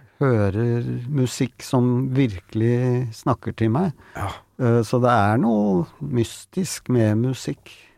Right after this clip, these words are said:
Speaker 2: Mm. Vi, jeg kan jo kjenne etter mens jeg hører på, eh, slutten av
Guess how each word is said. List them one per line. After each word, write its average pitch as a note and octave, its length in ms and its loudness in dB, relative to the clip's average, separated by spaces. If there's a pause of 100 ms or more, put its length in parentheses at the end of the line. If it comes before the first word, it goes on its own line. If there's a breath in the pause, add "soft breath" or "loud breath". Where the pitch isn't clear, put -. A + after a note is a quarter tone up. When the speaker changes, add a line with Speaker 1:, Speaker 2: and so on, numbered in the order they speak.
(140)
Speaker 2:
Mm. E2+ 260 -2 (960)
Vi, G#2 160 0
jeg A#2 640 0
kan B2 160 0
jo A#2 100 2
kjenne G2 560 0
etter A#2 320 0
mens A2+ 220 0
jeg A2+ 100 2
hører G2 180 2
på, G2+ 140 0 (560)
eh, - 20 2
slutten - 560 -6
av F2 360 2